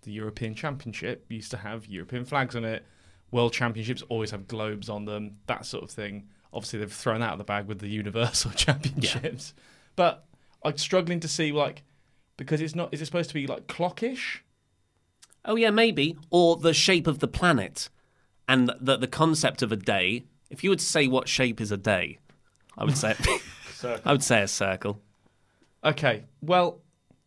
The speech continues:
Speaker 2: Do you want it to, do you want there to be, like, a
Speaker 3: A clock.
Speaker 2: a sunrise here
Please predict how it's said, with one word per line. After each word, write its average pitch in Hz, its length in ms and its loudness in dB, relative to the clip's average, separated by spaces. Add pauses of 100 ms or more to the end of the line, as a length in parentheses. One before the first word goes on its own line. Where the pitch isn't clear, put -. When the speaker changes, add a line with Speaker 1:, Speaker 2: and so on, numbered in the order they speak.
(760)
Speaker 2:
Do 156 80 2
you 165 40 6
want 190 140 4
it 170 120 -6
to, 180 160 0
do 160 120 -10
you 180 60 -4
want 175 160 -6
there 160 160 0
to 147 100 -12
be, 139 160 -6
like, 127 260 -2
a 120 180 -4 (120)
Speaker 3:
A - 40 -18
clock. - 400 -12 (140)
Speaker 2:
a 123 60 -8
sunrise 113 680 -2
here 98 380 -6